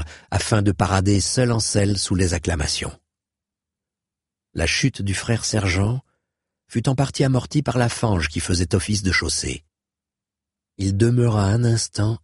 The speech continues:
interdit, plus abasourdi par ce qu'il découvrit que par le choc. Le regard relevé vers un carré de ciel enclos de toits pentus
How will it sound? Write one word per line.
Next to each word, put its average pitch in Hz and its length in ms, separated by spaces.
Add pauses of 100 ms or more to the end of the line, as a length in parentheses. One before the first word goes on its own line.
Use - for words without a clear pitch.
(120)
interdit, 87 680 (1500)
plus 98 260
abasourdi 117 600
par 95 200
ce - 100
qu'il 90 240
découvrit 90 640
que - 140
par - 180
le - 100
choc. - 560 (1800)
Le 104 160
regard 117 440
relevé 101 460
vers 85 200
un 87 100
carré 101 240
de 104 120
ciel 95 340
enclos 98 340
de 87 120
toits 78 220
pentus 92 580